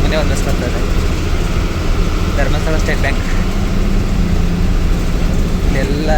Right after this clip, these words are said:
ವಾತಾವರಣ ಹಂಗೆ ಸೂಪರ್ ಆಗಿದೆ. ತೆಂಗು ಮುಂದೆ ಎಲ್ಲ ತೆಂಗು, ಎಲ್ಲಿ ನೋಡಿದ್ರು ಬರೀ ತೆಂಗಿನ ಗಿಡನೇ ಕಾಣ್ತವೆ.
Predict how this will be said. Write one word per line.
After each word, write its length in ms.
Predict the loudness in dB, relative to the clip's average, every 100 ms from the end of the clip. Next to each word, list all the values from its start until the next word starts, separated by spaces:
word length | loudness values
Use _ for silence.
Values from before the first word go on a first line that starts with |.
| 2 2 0 0
ವಾತಾವರಣ 420 | 0 0 0 0
ಹಂಗೆ 320 | 0 0 0
ಸೂಪರ್ 400 | 0 0 0 -2
ಆಗಿದೆ. 360 | -2 -2 -2 0
ತೆಂಗು 200 | 0 0
ಮುಂದೆ 200 | 0 0
ಎಲ್ಲ 240 | 2 2 2 0 0
ತೆಂಗು, 360 | 0 0 0 0 0 0 0 0 -2 0 0 0 0 0 0 0 2 0 0 0 0 0 0 0 2 0 0 0 0 0 -2 0 0 2
ಎಲ್ಲಿ 160 | 0 0
ನೋಡಿದ್ರು 280 | 0 0
ಬರೀ 140 | 0 0
ತೆಂಗಿನ 300 | 0 0 0
ಗಿಡನೇ 300 | 0 0 0
ಕಾಣ್ತವೆ. 540 | 0 0 0 -2 -2